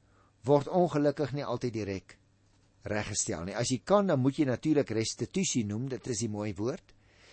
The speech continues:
maar dit is nie altyd in hierdie lewe moontlik nie. Kom ons lees dan die laaste gedeelte vir vandag,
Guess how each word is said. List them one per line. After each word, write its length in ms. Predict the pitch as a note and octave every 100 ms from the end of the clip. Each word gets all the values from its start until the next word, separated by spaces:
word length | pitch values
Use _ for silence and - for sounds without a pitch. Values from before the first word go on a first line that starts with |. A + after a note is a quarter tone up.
| - A2+
maar 400 | A2+ B2 C#3 B2+
dit 180 | A2+ A2+
is 120 | -
nie 120 | A#2
altyd 360 | - G#2 G#2+ G#2
in 100 | G2+
hierdie 180 | F#2+ G#2+
lewe 280 | F#2+ F2+ G#2
moontlik 400 | F#2+ E2 - - C2
nie. 120 | - _ _ - - - -
Kom 160 | G#3+ B3+
ons 120 | D#3+
lees 240 | C#3 D#3 -
dan 160 | C3+
die 100 | A#2+ A2+
laaste 400 | F3+ B3+ - F#3+
gedeelte 400 | B2 B2 B2+ A#2
vir 160 | G#2+ -
vandag, 400 | F#2+ D#3 A#3